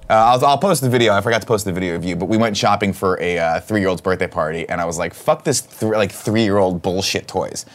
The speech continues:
We're getting this kid something that, that has a projectile in it." Because I, all his parents are all like, "Everything's gotta be organic. Everything, the blanket can't have any fucking allergens or hallucinogens in it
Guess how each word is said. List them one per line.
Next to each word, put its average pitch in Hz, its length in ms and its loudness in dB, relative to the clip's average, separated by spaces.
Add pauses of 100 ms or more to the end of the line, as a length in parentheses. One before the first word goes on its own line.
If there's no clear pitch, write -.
(140)
We're 110 100 0
getting 135 140 2
this 120 120 2
kid 117 180 0
something 127 540 0 (160)
that, 107 200 0 (200)
that 101 200 2
has 98 160 0
a 104 60 -2
projectile 98 800 -2
in - 80 -14
it." - 140 -16 (560)
Because 110 440 2
I, 131 240 4 (240)
all 139 120 6
his 180 160 4
parents 196 320 6
are 160 80 6
all 139 160 8
like, 127 200 4 (200)
"Everything's 170 320 4
gotta 117 180 2
be 98 120 -2
organic. 131 760 2 (260)
Everything, 131 300 4
the 120 100 4
blanket 143 440 2
can't 131 240 0
have 123 160 2
any 113 160 0
fucking 98 520 0
allergens 117 540 4
or 113 80 2
hallucinogens 123 760 2
in 131 100 2
it 131 160 0